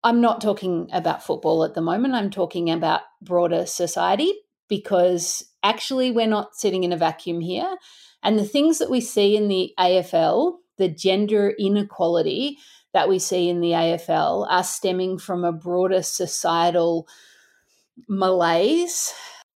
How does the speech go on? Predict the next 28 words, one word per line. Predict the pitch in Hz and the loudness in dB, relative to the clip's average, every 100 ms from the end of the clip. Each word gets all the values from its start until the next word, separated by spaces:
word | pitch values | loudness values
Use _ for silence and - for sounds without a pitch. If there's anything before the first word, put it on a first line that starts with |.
| _ _ 220 | _ _ 0
That | 277 | 2
is | 359 339 | 2 0
a | 370 | 0
real | 294 339 | 2 0
problem. | 370 262 285 349 165 - 202 - - | 0 -2 0 0 -2 -6 -14 -12 -2
And | 254 294 | 2 2
it's | 269 - | 0 -6
really, | 233 247 294 302 302 | -6 -2 2 2 2
really | 269 294 302 | 0 0 0
hard. | 226 226 339 - - - - - _ - | 0 0 -2 -4 -8 -12 -16 -18 _ -6
It's | 254 254 - | -6 -6 -6
hard | 208 247 226 | 0 0 0
to, | 247 180 160 _ _ _ _ | -4 -4 -14 _ _ _ _
it's | - 214 | -4 -2
hard | 202 240 262 | 0 0 0
to | |
be | 190 185 180 | 0 2 2
a | |
woman. | 165 170 165 - - - | 2 0 -2 -6 -12 -16
<laughs> | - - - _ _ _ _ _ _ _ _ _ _ _ _ 427 - _ _ - - - - - - - - | -12 -12 -12 _ _ _ _ _ _ _ _ _ _ _ _ -18 -18 _ _ -4 -2 -2 -8 -16 -16 -16 -2
Um, | - 285 285 285 - | 2 2 2 -6 -2
I | 269 269 | 2 2
just, | 247 339 330 - - - | 2 0 0 -10 -16 0
there's | 269 262 | 2 2
a | 277 | 0
few | 302 320 | 0 0
people | 320 311 277 | 0 0 0
who've, | 226 254 208 - | 0 0 -2 -14